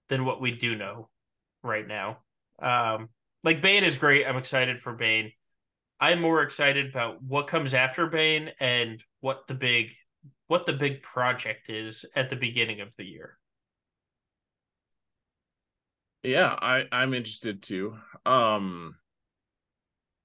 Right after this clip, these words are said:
Speaker 2: if they actually have a big project, you know, there's
Speaker 1: Th-, I mean,
Speaker 2: rumors.
Speaker 1: yeah, they'll, they'll have, they'll, they, they're gonna have something. Um, we'll see how big of a project it is, but,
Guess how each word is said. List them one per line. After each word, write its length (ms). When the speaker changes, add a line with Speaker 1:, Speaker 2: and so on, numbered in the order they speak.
Speaker 2:
if 200
they 120
actually 280
have 220
a 60
big 240
project, 680
you 160
know, 220
there's 160
Speaker 1:
Th-, 140
I 40
mean, 120
Speaker 2:
rumors. 340
Speaker 1:
yeah, 220
they'll, 480
they'll 220
have, 280
they'll, 300
they, 420
they're 160
gonna 180
have 380
something. 720
Um, 540
we'll 100
see 200
how 320
big 220
of 120
a 60
project 560
it 100
is, 260
but, 280